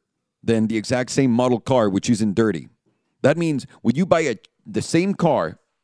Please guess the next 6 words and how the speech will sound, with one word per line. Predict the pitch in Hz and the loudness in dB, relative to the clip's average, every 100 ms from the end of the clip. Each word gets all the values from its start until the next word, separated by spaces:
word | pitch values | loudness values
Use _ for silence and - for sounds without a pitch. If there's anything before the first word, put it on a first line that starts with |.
| _ _ _ _ _ _ | _ _ _ _ _ _
right | - 131 | -6 -4
here, | 123 98 78 | -4 -4 -6
both | 76 123 135 - | -2 -2 -2 -4
the | |
same | - 139 139 | -2 0 0
car, | 127 107 78 | -2 -4 -6